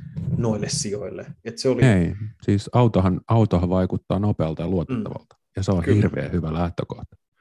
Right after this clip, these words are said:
Speaker 1: On. Ö,
Speaker 2: Ö, se,
Speaker 1: to-
Speaker 2: se, mik-, se, miksi mä sanoin siitä, että, että Bottas teki tämän podcastin ja puhui näistä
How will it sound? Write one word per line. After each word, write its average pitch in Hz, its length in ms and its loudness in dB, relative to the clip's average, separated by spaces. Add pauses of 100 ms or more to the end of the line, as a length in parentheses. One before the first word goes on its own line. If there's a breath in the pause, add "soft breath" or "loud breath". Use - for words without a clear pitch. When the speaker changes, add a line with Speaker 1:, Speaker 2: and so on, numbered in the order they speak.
(260 loud breath)
Speaker 1:
On. - 340 -12 (300)
Ö, 92 120 -12 (120)
Speaker 2:
Ö, 92 120 4
se, 120 200 0
Speaker 1:
to- 131 160 -2
Speaker 2:
se, 127 80 4
mik-, - 420 0
se, 131 120 0
miksi 131 200 2
mä 123 80 2
sanoin 113 360 0
siitä, 87 300 -6
että, - 600 -6
että - 160 -10 (180)
Bottas - 320 0
teki - 180 0
tämän 78 160 -2
podcastin - 480 -2
ja - 120 -2
puhui - 240 4
näistä 62 280 -6